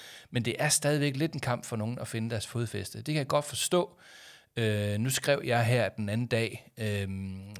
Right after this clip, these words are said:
der var en dialog omkring Muhammed-tegningerne. Eller den kørte sådan i medierne, og, og så skulle jeg selvfølgelig kommentere på det. Og jeg skrev, at jeg synes ikke, at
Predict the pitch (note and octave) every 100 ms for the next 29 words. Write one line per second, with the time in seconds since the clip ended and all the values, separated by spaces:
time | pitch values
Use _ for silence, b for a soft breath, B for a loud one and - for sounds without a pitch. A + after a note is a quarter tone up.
0 | - A#2 A2+ A2 G#2+ A2 A#2 G#2+ A2+ A2
1 | B2+ C3 A2+ A2 A2+ - A2 A2 - C3
2 | B2+ - F#2 F2+ F2+ E2+ _ B B B
3 | B G#2 F2+ G2+ F#2+ F#2 - F2 G#2+ D3
4 | A#2+ G#2 F2 G2 F#2 G2 F#2+ F#2+ - A#2
5 | - F#2+ F2+ F#2 G2 F#2+ F2 F2 - -
6 | G#2+ E3+ D#3 A#2 B2 - B2+ B2 - -
7 | - A2 G2 C3 A#2 A#2+ A2 - D3+ -
8 | B B B B B -